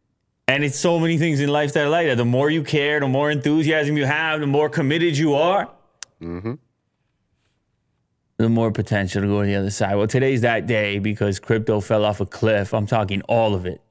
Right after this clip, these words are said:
Speaker 1: Uh, it's funny. I was on Coinbase and I was like, they have a little button you can press for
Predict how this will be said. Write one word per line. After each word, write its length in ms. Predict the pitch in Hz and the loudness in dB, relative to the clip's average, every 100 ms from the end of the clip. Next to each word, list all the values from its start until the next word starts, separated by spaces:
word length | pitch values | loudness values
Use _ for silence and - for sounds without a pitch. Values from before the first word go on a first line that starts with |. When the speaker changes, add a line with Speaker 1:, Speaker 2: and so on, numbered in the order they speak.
| _ _ _ _ _ _ _ | _ _ _ _ _ _ _
Speaker 1:
Uh, 160 | 147 151 | 0 0
it's 160 | 170 135 | -2 -2
funny. 300 | 180 175 156 | -2 0 0
I 60 | 156 | 0
was 100 | 190 | 0
on 160 | 180 | 0
Coinbase 640 | 131 147 165 175 180 202 | 0 -2 0 0 0 0
and 100 | 180 | 0
I 80 | 143 | 0
was 120 | 143 | 0
like, 240 | 156 135 - _ _ _ _ | 0 -2 -6 _ _ _ _
they 180 | 135 170 | 0 2
have 180 | 190 185 | 2 2
a 40 | |
little 200 | 175 160 | 2 2
button 380 | 113 160 160 165 | 2 2 2 0
you 120 | 170 | -2
can 180 | 160 160 | 0 0
press 300 | 151 156 165 | 0 -2 -4
for 380 | - 127 110 | -2 0 0